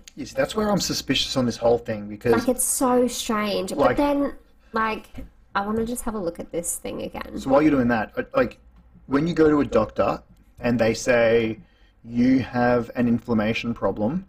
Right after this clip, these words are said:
Speaker 1: the next doctor, given time, will find that same inflammation problem.
Speaker 2: Mm.
Speaker 1: If you go to a, um, I don't know, name any field of science, they find a problem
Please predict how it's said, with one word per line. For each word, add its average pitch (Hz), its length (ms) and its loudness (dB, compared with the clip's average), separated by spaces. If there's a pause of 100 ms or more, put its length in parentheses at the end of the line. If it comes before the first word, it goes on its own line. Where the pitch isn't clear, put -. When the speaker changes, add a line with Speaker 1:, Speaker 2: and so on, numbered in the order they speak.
Speaker 1:
the 127 80 0
next 135 320 0
doctor, 123 580 0
given 120 300 0
time, 117 480 0
will 117 100 0
find 117 460 -2
that 107 160 -6
same 107 240 -8
inflammation 113 500 -4
problem. 107 380 -6
Speaker 2:
Mm. 180 400 -4
Speaker 1:
If 123 160 -2
you 131 100 4
go 131 200 4
to 123 80 2 (580)
a, 123 60 -2
um, 107 580 -2 (880)
I 131 100 0
don't 127 100 2
know, 120 140 4
name 135 420 2
any 131 240 0
field 120 380 0
of 107 120 -4
science, 113 640 -6 (920)
they 113 120 -2
find 127 280 -2
a 143 60 -2
problem 117 600 -2